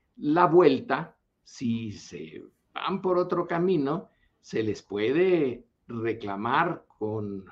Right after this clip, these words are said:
Eh, cierta razón, eh, y con ciertas bases, eh, reales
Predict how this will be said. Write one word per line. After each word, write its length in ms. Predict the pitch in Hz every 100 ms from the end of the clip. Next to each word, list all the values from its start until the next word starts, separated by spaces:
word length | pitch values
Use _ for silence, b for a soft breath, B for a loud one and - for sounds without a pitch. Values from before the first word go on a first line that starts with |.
| - _ _ _ _ _
Eh, 500 | - 120 110 101 104 - - - - _ _ _ _ _
cierta 840 | - - - 120 143 - 165 156 -
razón, 960 | - 104 101 - 147 165 185 185 180 - _
eh, 480 | 131 127 117 104 92 - _ _ _ _ _ -
y 180 | 131 117
con 180 | 120 117
ciertas 540 | 143 147 151 131 110
bases, 840 | 113 147 185 208 196 - - - -
eh, 600 | 151 151 151 147 143 143 143 143 151 - - _ _ _ _ _
reales 580 | 123 143 160 165 185 -